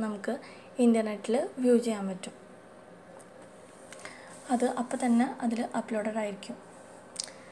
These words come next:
ഓക്കെ, അത് നമുക്ക് ഡിജിറ്റൽ ബ്രോഡ്കാസ്റ്റിംഗ് എന്ന് പറയാം. ഐ സി ടി in public service. ഫസ്റ്റ് പോയിന്റ് ഇ ഗവേണൻസ്.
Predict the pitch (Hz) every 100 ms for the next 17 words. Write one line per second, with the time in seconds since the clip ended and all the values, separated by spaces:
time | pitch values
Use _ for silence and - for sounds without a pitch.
0 | - - - - - - - 226 208 -
1 | 233 - - 240 240 277 262 226 - 277
2 | 220 240 233 254 247 226 208 - 214 196
3 | - 208 214 214 202 196 - - _ _
4 | _ _ _ - - 240 247 - 269 254
5 | - 254 254 254 226 220 226 - 220 185
6 | 190 - - - - - - - - -
7 | - - - - - - - - - -
8 | - - - 262 - 285 269 240 240 254
9 | 240 220 240 208 196 190 196 -